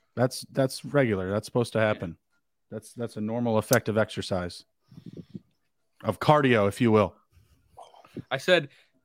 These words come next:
Speaker 2: we, I think we should do one of these where we get those, uh, fitness dices, and in between every pick, we have to roll it and just do the exercise, like fifty push-ups, twenty
Speaker 1: No.
Speaker 2: burpees.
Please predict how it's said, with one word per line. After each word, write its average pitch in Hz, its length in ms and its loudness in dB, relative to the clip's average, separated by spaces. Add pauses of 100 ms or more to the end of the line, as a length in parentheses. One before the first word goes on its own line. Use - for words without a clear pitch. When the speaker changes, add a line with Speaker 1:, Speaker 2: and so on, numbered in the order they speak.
(160)
Speaker 2:
we, 151 180 0
I 147 120 2
think 175 160 0
we 185 140 -2
should 185 180 -6
do 147 180 -2
one 151 180 -2
of 160 60 -8
these 170 320 -4
where 143 120 -10
we 139 120 -12
get 139 260 -6
those, 131 240 -8
uh, 113 220 -6
fitness 143 360 -6
dices, 156 500 -4 (360)
and 135 120 -4
in 135 140 -2
between 139 340 -4
every 131 260 -4
pick, 127 280 -8
we 135 100 -2
have 123 120 -4
to 117 100 -8
roll 113 320 -4
it 135 120 -4
and 117 140 -10
just 113 160 -14
do 120 180 -8
the 110 120 -14
exercise, 110 640 -12
like 107 200 -12 (280)
fifty 143 300 -2
push-ups, 127 640 -10 (480)
twenty 135 260 -2
Speaker 1:
No. 85 60 -6
Speaker 2:
burpees. 135 500 -4